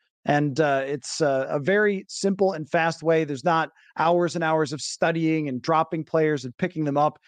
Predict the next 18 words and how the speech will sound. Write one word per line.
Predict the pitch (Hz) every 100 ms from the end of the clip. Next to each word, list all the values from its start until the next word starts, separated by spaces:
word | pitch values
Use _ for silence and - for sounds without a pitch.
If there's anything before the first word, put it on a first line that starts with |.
| _ _ -
Boom, | 190 185
boom, | 185 180
boom, | 165 170
and | 156
you're | 151
done. | 131 104 - -
So | - 143 139
go | 196 196
there, | 185 175 156 _ _ -
prizepicks | 202 208 214 -
dot | 185 160
com | 170 156
slash | 143 151 139 -
purple | 160 143 147
with | 143 208
the | 180
code | 180 165 139
purple, | 160 151 151 143